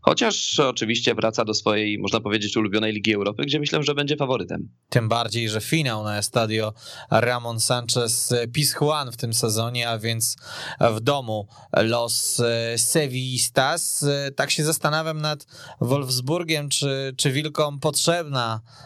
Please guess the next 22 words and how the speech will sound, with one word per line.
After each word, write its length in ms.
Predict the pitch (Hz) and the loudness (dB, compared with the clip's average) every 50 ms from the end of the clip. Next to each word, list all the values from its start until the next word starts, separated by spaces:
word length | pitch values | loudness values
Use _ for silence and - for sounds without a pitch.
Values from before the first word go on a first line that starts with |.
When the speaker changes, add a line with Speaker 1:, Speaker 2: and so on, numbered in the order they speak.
| - - - | -8 -4 -2
Speaker 2:
była 320 | 107 113 117 113 110 113 110 | 2 2 4 4 2 0 0
ta 380 | - 120 113 113 107 67 78 | 0 0 0 2 2 0 -2
Liga 340 | 123 127 127 117 123 123 120 | -2 -2 -2 0 -2 -2 -2
Mistrzów. 460 | 120 120 117 120 - - 127 117 120 | -4 -6 -4 -2 -2 -2 -2 -2 0
Pewnie 540 | 117 135 127 127 131 135 135 131 131 131 123 123 | 2 0 2 0 -2 -4 -4 -4 -4 -4 -6 -4
coś 240 | - - 139 131 - | 0 0 0 0 2
tam 380 | - 143 131 131 131 131 131 135 - | 2 2 2 0 0 -2 -2 -2 -2
udało 460 | - 135 127 135 135 135 135 135 135 | -2 0 0 0 0 0 -2 -6 -6
się 220 | 127 - - 143 135 | -4 -2 -2 -2 0
do, 340 | 127 127 127 123 127 131 - - - - - - - - - - - | 0 0 0 0 -2 -4 -8 -10 -12 -12 -10 -10 -10 -12 -12 -6 0
e, 160 | - 117 123 123 | 2 4 4 4
do 160 | 120 139 131 | 2 0 -2
klubowej 520 | - 143 135 127 135 139 131 135 135 131 | 0 0 0 0 0 0 -2 -2 -4 -2
kasy 520 | 131 147 139 143 139 - - 143 143 143 143 | 0 0 2 2 2 0 0 0 0 0 -2
włożyć 680 | 139 147 165 170 170 165 143 143 123 123 - - 135 | -4 -2 -2 0 0 -2 -2 -4 -4 -2 0 0 0
z 120 | 117 113 | 0 2
racji 360 | 120 120 117 117 - - 131 | 2 0 0 0 -2 -4 -2
tego 320 | 117 127 120 117 120 120 120 | 0 0 0 2 2 0 0
awansu 440 | 117 113 120 120 120 117 - - 120 | 0 0 -2 -2 -2 -2 -2 -2 0
do 120 | 113 120 120 - | -2 0 0 0
Champions 480 | 135 123 120 120 127 123 120 117 120 - | 0 0 -2 0 -2 0 0 0 -2 0
League. 340 | 127 135 147 165 - - | 0 0 0 -2 -4 -8